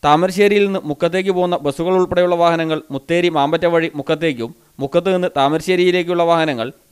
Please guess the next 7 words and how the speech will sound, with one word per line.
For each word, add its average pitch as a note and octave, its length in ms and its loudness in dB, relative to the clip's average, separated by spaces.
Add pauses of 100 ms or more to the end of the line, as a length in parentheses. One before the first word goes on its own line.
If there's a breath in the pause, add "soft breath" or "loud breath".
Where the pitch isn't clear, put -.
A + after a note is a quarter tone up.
ഇതുവഴി E3+ 300 2 (160)
തിരിച്ചും D3 340 -2 (120)
യാത്ര C3 280 -2
ചെയ്യും. D3+ 200 0 (360)
മുക്കത്ത് E3+ 320 0
നിന്ന് E3+ 240 -2
കോഴിക്കോട്ടേക്കുള്ള E3+ 640 0